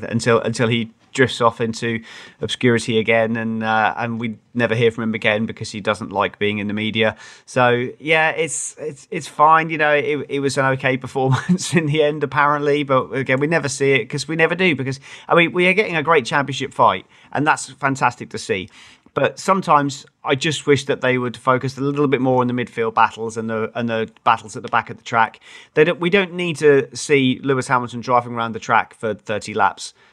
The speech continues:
um, or Max Verstappen driving around for thirty laps. You know, it's,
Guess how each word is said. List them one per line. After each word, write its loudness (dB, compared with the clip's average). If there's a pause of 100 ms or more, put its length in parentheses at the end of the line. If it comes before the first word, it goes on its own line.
(160)
um, 0
or 4 (440)
Max -2
Verstappen -4 (160)
driving -2
around -6
for -16
thirty -4
laps. -4
You -8
know, 2
it's, 0